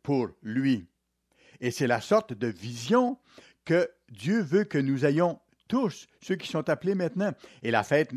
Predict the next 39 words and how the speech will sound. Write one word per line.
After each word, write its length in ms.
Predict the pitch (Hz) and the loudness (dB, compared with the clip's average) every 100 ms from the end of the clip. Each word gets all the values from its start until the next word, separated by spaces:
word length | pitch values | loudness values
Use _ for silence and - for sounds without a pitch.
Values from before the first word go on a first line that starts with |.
| - | -6
des 140 | 117 117 | -4 0
tabernacles 580 | 120 120 117 180 185 - - 135 | 2 2 0 -2 -2 -12 -14 -4
nous 160 | 151 | -2
fournit 480 | - 175 175 220 247 131 | 0 0 2 0 0 -2
en 120 | 131 | -2
ce 160 | 151 | -2
sens 380 | 131 185 202 - - | -2 0 0 -2 -6
une 200 | 135 143 | -2 0
occasion 580 | 147 156 147 139 180 - _ _ - | 2 4 2 2 0 -2 _ _ 2
unique 440 | 233 247 214 - - - - | 4 6 4 0 -16 -20 -4
pour 120 | 160 | 0
développer 500 | 143 151 151 143 196 | 2 2 2 2 0
cette 220 | - 147 | 0 -4
sorte 280 | - 185 135 | 0 -2 -2
de 100 | 107 | -2
vision, 500 | 131 131 151 180 156 - - - _ _ _ - | -2 -2 -2 0 -2 -4 -16 -20 _ _ _ 2
pour 300 | 190 190 - - | 6 6 4 -2
que 80 | 151 | 0
nous 160 | 147 147 | 0 0
centrions 920 | - 233 220 214 196 175 196 208 202 - - - | 2 2 2 -2 -4 -4 -2 -2 -4 -10 -14 0
notre 260 | 156 165 - | 0 0 0
attention 640 | 151 175 170 - 196 196 - | 0 0 0 0 -2 -2 -8
sur 600 | - - 233 233 226 185 | -12 0 4 4 2 2
les 140 | 170 | 0
choses 360 | 156 208 196 - | 4 4 4 2
qui 140 | 190 | -4
viennent 300 | 160 196 143 202 170 147 | 0 0 -2 -4 -8 -4
et 100 | 143 | 0
pour 160 | 180 | 0
que 80 | 170 | 2
nous 200 | 165 170 | 0 0
voyions 440 | 135 180 180 196 | 2 4 4 2
les 180 | 175 160 | 2 0
choses 380 | 151 202 202 - | 0 2 2 2
comme 260 | 180 175 143 160 | 2 2 -2 -2
Abraham 500 | 139 156 170 214 185 | 0 4 4 4 2
les 100 | 135 | 0
voyait, 280 | 131 139 - | 2 0 2
comme 240 | 165 | 0